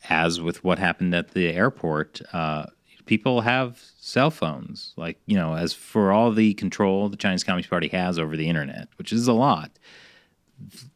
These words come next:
when everyone has a cell phone, like, things get out and people get upset. Like, people saw what happened in Shanghai lockdown. They saw what happened in the Xi'an lockdowns.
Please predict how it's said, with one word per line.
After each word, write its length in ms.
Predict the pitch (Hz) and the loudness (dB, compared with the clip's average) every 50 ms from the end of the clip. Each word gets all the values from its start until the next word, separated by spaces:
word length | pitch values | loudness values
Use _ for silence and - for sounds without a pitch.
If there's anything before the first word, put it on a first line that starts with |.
| _ _ - | _ _ -2
when 200 | 113 104 104 107 | 2 4 4 6
everyone 360 | 127 151 156 151 147 147 139 | 6 4 4 4 4 6 4
has 200 | 135 139 131 117 | 4 4 2 0
a 60 | 110 | -2
cell 260 | - - 127 113 110 98 | 0 0 2 2 0 -2
phone, 460 | - - 82 76 76 76 71 71 73 | -4 -4 -4 -4 -4 -6 -8 -8 -8
like, 220 | 73 73 73 - | -8 -10 -10 -4
things 580 | - 107 104 98 95 92 90 90 85 78 - - | 0 2 2 4 4 2 2 0 0 -2 -4 -6
get 300 | _ - 82 76 - - - - | _ -4 -4 -4 -4 -6 -6 -6
out 440 | 82 73 62 - - - - - - | -6 -6 -6 -8 -14 -18 -18 -16 -16
and 100 | - - | -12 -8
people 280 | - 120 117 - 80 73 | -6 -6 -6 -6 -8 -8
get 260 | 67 80 73 - - | -8 -8 -8 -10 -12
upset. 500 | 78 - - - - - 78 - - - _ _ _ _ - _ - | -12 -8 -6 -6 -4 -4 -6 -8 -12 -18 _ _ _ _ -20 _ -8
Like, 120 | 90 - | -2 2
people 240 | - 107 - - 101 | 2 2 2 2 0
saw 360 | - - - 101 90 87 87 | 0 2 2 4 4 4 4
what 140 | 85 85 80 | 4 2 2
happened 420 | - 82 76 73 - 90 85 78 78 | 0 -2 -2 -2 -2 -2 -2 -2 -4
in 320 | 78 78 76 76 73 73 | -6 -8 -6 -6 -8 -8
Shanghai 720 | - - - - 90 78 76 73 71 78 78 69 71 69 67 | -8 -6 -4 -2 -2 -2 -2 -4 -6 -6 -8 -8 -8 -10 -12
lockdown. 540 | 69 - - - _ - - 78 - - 82 | -12 -14 -16 -16 _ -10 -10 -10 -10 -10 -12
They 80 | 80 | -12
saw 360 | - - - 87 80 78 78 | -10 -6 -2 -2 0 0 -2
what 140 | 78 80 78 | -2 -2 -2
happened 300 | 82 78 76 - 85 82 | -2 -2 -2 -2 -2 -2
in 100 | 78 78 | -2 -2
the 80 | 78 76 | -2 -4
Xi'an 500 | - - - 104 92 80 73 76 73 71 | -2 2 2 4 4 4 2 -2 -6 -8
lockdowns. 640 | 69 67 69 - _ - - 50 - - - - | -12 -12 -14 -16 _ -16 -16 -16 -16 -18 -20 -20